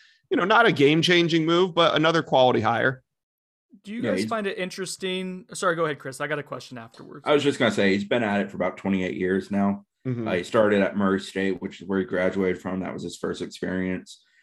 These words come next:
Speaker 3: Then he worked with Arkansas for about six years as an assistant recruiting coordinator, also an assistant to the head coach.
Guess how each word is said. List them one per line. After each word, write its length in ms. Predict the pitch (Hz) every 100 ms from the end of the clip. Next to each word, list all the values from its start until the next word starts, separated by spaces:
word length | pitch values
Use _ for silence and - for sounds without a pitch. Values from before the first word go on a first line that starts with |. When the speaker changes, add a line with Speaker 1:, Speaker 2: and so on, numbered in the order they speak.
| _
Speaker 3:
Then 100 | 95
he 80 | 98
worked 220 | 98 95
with 100 | 104 -
Arkansas 520 | 95 92 101 92 92
for 100 | 92
about 220 | 90 -
six 280 | - 98 92
years 300 | 92 92 90
as 160 | 87
an 80 | 90
assistant 420 | 85 - 92 -
recruiting 680 | 85 - 92 92 92 90 90
coordinator, 500 | - 95 92 90 90
also 300 | - 101 -
an 60 | 85
assistant 440 | 85 87 - -
to 60 | 85
the 80 | 82
head 220 | 85 -
coach. 460 | 92 92 87 -